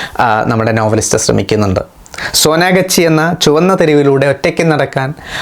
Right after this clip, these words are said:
അതിലൊരു ബംഗ്ലാവിൽ സഞ്ജീവിൻ്റെ കിടപ്പുമുറിയിൽ സധൈര്യം കടന്നു ചെല്ലാൻ പറ്റുന്നുണ്ടെങ്കിൽ അത് തൻ്റെ തുപ്പട്ട കൊണ്ടുപോലും ക്ഷണനേരം കൊണ്ട് കുടുക്കിടാനും അതൊരു തൂക്കുകയറാക്കി എതിരാളിയെ കീഴ്പ്പെടുത്താൻ കഴിയുമെന്നുള്ള തൻ്റെ ആത്മവിശ്വാസം തന്നെയാണ്.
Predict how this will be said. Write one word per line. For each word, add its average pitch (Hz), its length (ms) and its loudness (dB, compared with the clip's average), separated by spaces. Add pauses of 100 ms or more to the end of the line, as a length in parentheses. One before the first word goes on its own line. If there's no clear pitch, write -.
(140)
അതിലൊരു 165 320 4
ബംഗ്ലാവിൽ 156 580 2
സഞ്ജീവിൻ്റെ 160 540 2 (100)
കിടപ്പുമുറിയിൽ 160 580 2
സധൈര്യം 147 680 2
കടന്നു 147 260 2
ചെല്ലാൻ 147 420 0
പറ്റുന്നുണ്ടെങ്കിൽ 127 680 2 (280)
അത് 120 140 2 (100)
തൻ്റെ 135 260 0 (400)
തുപ്പട്ട 185 460 -2
കൊണ്ടുപോലും 147 640 2
ക്ഷണനേരം 156 540 0
കൊണ്ട് 131 260 2 (360)
കുടുക്കിടാനും 139 720 2
അതൊരു 131 280 2
തൂക്കുകയറാക്കി 151 720 2
എതിരാളിയെ 127 340 2
കീഴ്പ്പെടുത്താൻ 139 760 0 (120)
കഴിയുമെന്നുള്ള 131 600 2 (400)
തൻ്റെ 120 180 2
ആത്മവിശ്വാസം 123 800 0
തന്നെയാണ്. 104 400 -4